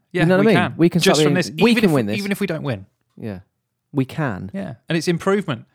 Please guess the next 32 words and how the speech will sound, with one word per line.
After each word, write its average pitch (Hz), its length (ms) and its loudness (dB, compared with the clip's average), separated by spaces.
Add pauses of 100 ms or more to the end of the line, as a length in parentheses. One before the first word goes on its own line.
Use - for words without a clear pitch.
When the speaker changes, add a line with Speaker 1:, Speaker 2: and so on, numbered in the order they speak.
(160)
Speaker 1:
Yeah. 110 180 -8
Speaker 2:
Tournament 165 340 -2
on 151 100 -4
Speaker 1:
So 190 120 0
Speaker 2:
tournament. 220 240 6
Speaker 1:
even 220 40 4
if 190 100 -4
people 202 180 0
say, 170 220 4
"Hey, - 40 4
you 147 60 4
didn't 160 160 2
win," 165 140 2
you 117 40 -2
go, 117 80 0
"Yeah, 120 220 0
but 104 80 -4
we 113 80 -4
could - 180 0
have." 135 380 0
Speaker 2:
<laughs> - 200 -6 (680)
Speaker 1:
So 107 640 -2
Speaker 2:
Yeah, 233 280 -4
we, 147 180 0
uh, 143 120 0
we 147 220 0
actually 151 340 -2
put - 160 -4
ourselves 139 300 -2
in 139 80 -2
a 131 60 -2
position 131 520 -4